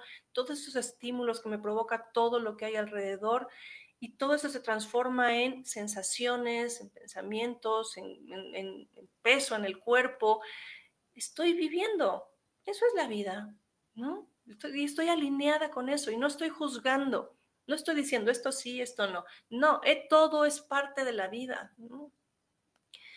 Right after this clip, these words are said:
Isela, yo aprendí a observar las emociones y agradezco por explicarme y es fantástico.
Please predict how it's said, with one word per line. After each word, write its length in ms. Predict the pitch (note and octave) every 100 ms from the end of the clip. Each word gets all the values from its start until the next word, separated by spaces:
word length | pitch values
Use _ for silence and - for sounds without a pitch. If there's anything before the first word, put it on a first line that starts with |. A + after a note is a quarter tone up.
| - _ _ _ _ _ _ _ _ _
Isela, 960 | - A3 G#3+ - B3+ A#3 G#3+ F3+ E3 -
yo 140 | - C#4
aprendí 360 | C#4+ C#4 B3+
a 40 | B3
observar 360 | B3 A#3+ A#3
las 200 | A3+ A3
emociones 920 | G#3 F#3+ - - G#3 G#3+ A3+ C#4+ C#4+ -
y 40 |
agradezco 520 | G#3 G3+ G#3+ G#3 G3+
por 140 | G3 F#3+
explicarme 800 | F#3+ - F#3 - F#3+ G3 A3 G#3
y 80 | G#3
es 140 | G#3
fantástico. 800 | A3 G#3+ G3+ - G#3 - -